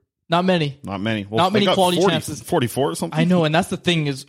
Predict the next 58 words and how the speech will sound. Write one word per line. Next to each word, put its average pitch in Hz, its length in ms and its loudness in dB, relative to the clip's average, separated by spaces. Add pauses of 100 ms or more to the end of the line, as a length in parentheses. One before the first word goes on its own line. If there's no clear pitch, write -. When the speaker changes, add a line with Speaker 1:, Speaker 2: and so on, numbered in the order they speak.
Speaker 1:
I 156 160 2
was 208 140 -2
talking 175 180 2
about 160 120 0
this 139 100 -6
in 147 60 -2
the 135 60 0
post-game 156 400 0
report, 131 380 0
was 135 260 0 (360)
the 156 80 -2
shot 220 260 0
totals 160 260 -2
were 131 120 -4
deceptive 120 600 -6
in 117 100 -14
that 117 180 -10
one, 120 260 -16
right? 180 200 2
Speaker 2:
Mm. 190 40 -4
Speaker 1:
Like, 175 140 2
and 165 120 2
you 160 100 2
asked 175 260 0
Bruce 165 240 2
about 156 200 2
it, 147 40 -4
you 143 120 0
asked 143 220 2
Tanner 160 220 0
Pearson 156 340 -2
about 139 260 2
it, 135 140 -2 (260)
uh, 135 180 0
post-game, 165 680 0 (300)
and 170 260 -2 (240)
Tanner 202 240 2
Pearson 190 300 0
called 160 240 2
it 143 80 -4
a - 20 -6
track 139 380 -2
meet. 147 160 -6
He 151 80 -4
said, 135 240 -2
"We 170 100 2
can't 165 240 -2
get 151 140 0
into 147 180 2
a 139 60 0
track 135 340 -2
meet 151 180 -6 (280)
in 240 240 2
the 226 80 2
morning 196 640 2
skate." - 460 -2 (520)
Bruce 208 240 2
said, 175 320 0